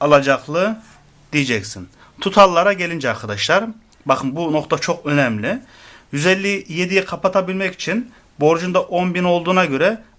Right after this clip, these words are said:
alacağına on bin lira yazacaksın.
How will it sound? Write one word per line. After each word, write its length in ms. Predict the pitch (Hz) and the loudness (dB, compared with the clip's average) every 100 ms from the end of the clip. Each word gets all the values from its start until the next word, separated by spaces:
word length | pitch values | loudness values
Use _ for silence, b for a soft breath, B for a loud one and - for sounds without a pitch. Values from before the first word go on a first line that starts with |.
| _ | _
alacağına 460 | 165 180 156 160 196 | 2 2 2 0 -2
on 360 | - 175 180 139 | -4 -4 -4 -2
bin 160 | 120 | -2
lira 240 | 107 98 - - _ _ _ _ | -2 -4 -6 -14 _ _ _ _
yazacaksın. 640 | 117 107 101 98 - 202 | -2 0 -2 -6 -6 -6